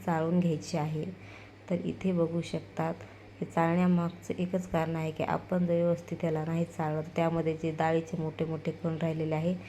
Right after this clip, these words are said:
ते सांडग्यामध्ये बिलकुल छान नाही आणि कचकचही लागेल. त्यामुळं ना आपल्याला व्यवस्थित हे पीठ चाळून घ्यायचं आहे. तर इथं बघू शकता, आपण हे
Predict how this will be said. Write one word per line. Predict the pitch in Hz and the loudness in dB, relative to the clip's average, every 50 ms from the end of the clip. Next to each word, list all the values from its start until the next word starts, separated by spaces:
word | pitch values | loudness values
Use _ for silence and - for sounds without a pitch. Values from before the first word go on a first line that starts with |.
| - - - - - | -14 -16 -16 -4 -2
ते | 170 160 | -2 -2
सांडग्यामध्ये | - - 165 165 165 165 165 160 165 160 - 170 | 2 0 2 2 2 2 2 2 0 0 -2 -2
बिलकुल | 165 165 165 165 - - 180 180 180 - | -2 -2 -2 -4 -2 -2 -2 -2 0 -2
छान | - 170 170 160 156 | -2 -2 0 0 0
नाही | 156 156 165 170 175 | 0 0 0 0 0
आणि | - 160 160 165 | 0 -2 -2 -2
कचकचही | 160 - 175 170 175 - - 180 175 - - - 196 185 | 0 0 0 0 0 0 -2 -2 -2 -2 -2 2 4 6
लागेल. | 175 160 156 156 165 180 190 - - - - - - - - - - | 6 6 6 6 4 4 2 0 -6 -14 -16 -16 -18 -18 -18 -6 -2
त्यामुळं | 170 160 156 160 156 156 151 151 160 | -2 0 0 0 -2 -2 -2 0 0
ना | 180 180 | 2 2
आपल्याला | 175 180 - 175 160 160 156 | 2 2 0 -2 -2 0 0
व्यवस्थित | 156 160 160 160 165 - - - - - | 0 0 0 -2 -2 -4 -8 -14 -6 -2
हे | 175 160 - - | -2 -2 -2 0
पीठ | - 180 - - - - - - - - - - - | 0 0 0 -2 -6 -14 -18 -18 -18 -20 -20 -12 -2
चाळून | - 165 160 160 170 180 185 | 0 2 4 4 4 4 4
घ्यायचं | 185 180 175 170 156 - - 165 | 4 6 6 4 4 4 0 0
आहे. | 151 147 151 151 156 151 156 - - - - - - - - - | 2 2 0 0 -2 -4 -4 -6 -10 -14 -18 -18 -20 -14 -8 -8
तर | 175 | -4
इथं | 185 170 - - 190 | -4 0 2 2 4
बघू | 180 175 165 160 160 | 6 4 4 4 -2
शकता, | 160 - 160 151 - - - - | -2 -2 -4 -4 -4 -4 -2 -2
आपण | - - - - - - 185 180 | 0 0 0 -2 0 2 4 4
हे | 180 175 170 | 6 4 4